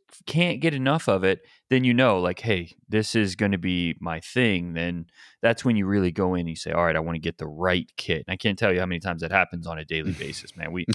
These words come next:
Speaker 1: every day we get those calls. It's like, "Man, I'm in. I'm never gonna get this out of my blood. What do I need?" You know?
Speaker 2: <laughs> Yeah. Wow, man. I don't, I don't know, man. It's been a while since you and I have talked, but, but every, and I, and I kinda need it because, you know, when it goes,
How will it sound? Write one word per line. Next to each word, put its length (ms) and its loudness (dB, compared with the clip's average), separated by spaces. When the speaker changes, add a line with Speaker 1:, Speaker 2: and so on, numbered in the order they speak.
Speaker 1:
every 340 4
day 300 2
we 140 -6
get 140 -6
those 180 -8
calls. 320 0
It's 120 -18
like, 140 -10
"Man, 220 -2
I'm 140 -4
in. 280 2
I'm 100 -2
never 200 4
gonna 160 0
get 140 -2
this 160 -4
out 100 2
of 60 -6
my 100 -6
blood. 320 -6
What 140 -8
do 100 -10
I 60 -12
need?" 320 -20
You 120 -16
know? 240 -12
Speaker 2:
<laughs> 300 -4
Yeah. 200 -4
Wow, 220 -4
man. 260 -6
I 140 2
don't, 180 -4
I 100 2
don't 100 2
know, 120 0
man. 320 0
It's 220 -4
been 140 2
a 40 -4
while 200 2
since 200 -6
you 120 -2
and 80 -2
I 80 2
have 100 0
talked, 400 2
but, 200 -10
but 180 -2
every, 480 0
and 160 2
I, 100 4
and 120 4
I 80 4
kinda 320 2
need 260 2
it 160 -4
because, 420 0
you 140 0
know, 80 2
when 100 2
it 100 -2
goes, 240 2